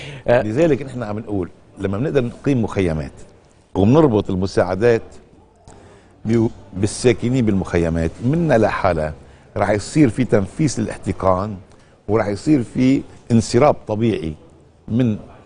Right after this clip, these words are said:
Speaker 2: داخل الجسم اللبناني إلى هذه المخيمات، لأنه حيكون فيها مدارس،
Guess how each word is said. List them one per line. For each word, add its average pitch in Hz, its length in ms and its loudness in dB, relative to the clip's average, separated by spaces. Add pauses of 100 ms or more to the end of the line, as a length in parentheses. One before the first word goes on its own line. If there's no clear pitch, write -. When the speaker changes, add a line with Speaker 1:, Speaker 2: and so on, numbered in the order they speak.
(200)
Speaker 2:
داخل 110 380 0
الجسم 101 320 -4
اللبناني 98 600 -2
إلى 110 140 0
هذه 110 260 0
المخيمات، 90 640 0
لأنه 110 180 -2
حيكون 117 240 0
فيها 85 280 0 (460)
مدارس، 98 540 4